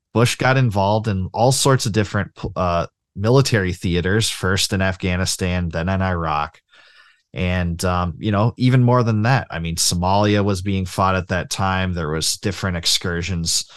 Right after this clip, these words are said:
um, throughout the world. And, you know, that was one of the biggest things. And that was one of the last things I changed on was war, because I did participate in what we called pro-America rallies to support the Iraq war back then.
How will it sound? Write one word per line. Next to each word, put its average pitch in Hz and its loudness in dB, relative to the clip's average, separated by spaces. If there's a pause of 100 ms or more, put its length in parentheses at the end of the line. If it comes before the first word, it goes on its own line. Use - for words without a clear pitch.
(280)
um, 80 -4
throughout 101 0
the 98 0
world. 90 0 (440)
And, 95 -2
you 107 0
know, 107 0 (140)
that 113 2
was 151 6
one 151 4
of 135 4
the 117 2
biggest 98 -2
things. 80 -4
And 90 -6
that 101 0
was 104 0
one 110 4
of 107 2
the 95 2
last 92 0
things 98 0
I 82 -2
changed 95 -2
on 113 0
was 117 -2
war, 127 0
because 101 0
I 95 2
did 98 0
participate 98 0
in 85 -2 (280)
what 110 -2
we 120 2
called 113 -2
pro-America 113 4
rallies 92 0
to 92 -4
support 92 0
the 95 0
Iraq 82 -2
war 85 -2
back 69 -6
then. 53 -10